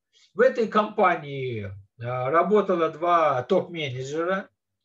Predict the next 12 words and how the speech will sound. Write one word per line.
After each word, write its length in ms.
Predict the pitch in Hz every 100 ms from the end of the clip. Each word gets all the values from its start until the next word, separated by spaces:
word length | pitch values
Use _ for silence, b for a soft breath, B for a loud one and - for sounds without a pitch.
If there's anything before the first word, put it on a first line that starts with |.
| _ _
Рич 380 | - 196 202 143
ДеВосса 560 | 165 160 208 202 - 156
и 100 | 151
Джейн 320 | 143 185 160
Вана 480 | 151 143 139 127 -
Эндела, 560 | 151 135 123 127 202 359 _ _ _ _ _
которые 440 | - 196 330 214 202
в 80 | 175
дев-, 320 | 190 180 165
в 60 |
дев-, 260 | 160 143 117
в 140 | -